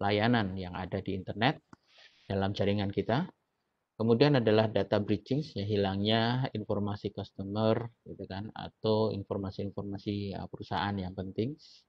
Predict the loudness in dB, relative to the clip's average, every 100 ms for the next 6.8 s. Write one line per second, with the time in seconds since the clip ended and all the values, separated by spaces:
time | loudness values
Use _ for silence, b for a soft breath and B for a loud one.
0 | _ b b b b b -2 4 8 10
1 | 8 8 4 4 4 2 -2 -12 _ _
2 | _ _ _ _ -20 -20 -20 _ _ _
3 | _ _ -6 2 4 6 6 6 6 4
4 | 0 -6 -6 -2 0 0 0 -4 -10 _
5 | _ _ _ _ _ _ _ _ _ -6
6 | -4 -2 -2 -2 -2 -4 -4